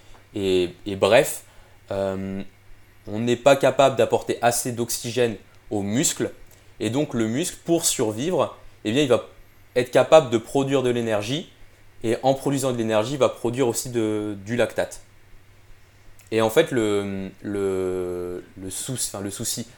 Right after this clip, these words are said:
le, le problème un peu qu'on a, c'est cet abus de langage en parlant d'acide lactique et de lactate.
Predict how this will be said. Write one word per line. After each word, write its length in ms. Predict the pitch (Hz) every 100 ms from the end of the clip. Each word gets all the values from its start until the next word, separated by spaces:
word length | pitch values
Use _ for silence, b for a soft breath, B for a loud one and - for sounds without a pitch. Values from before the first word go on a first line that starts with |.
| b -
le, 380 | 98 95 92 92
le 80 | 101
problème 300 | - 143 139
un 60 |
peu 140 | 120 120
qu'on 180 | 117
a, 120 | 127 151
c'est 180 | -
cet 220 | 107 104 117
abus 180 | 113
de 80 | 120
langage 420 | 117 117 127 143
en 60 | 120
parlant 340 | - 113 117
d'acide 440 | 110 123 127 - 120
lactique 420 | 117 - 147 139
et 80 | 127
de 140 | 110
lactate. 500 | 123 120 - 95 -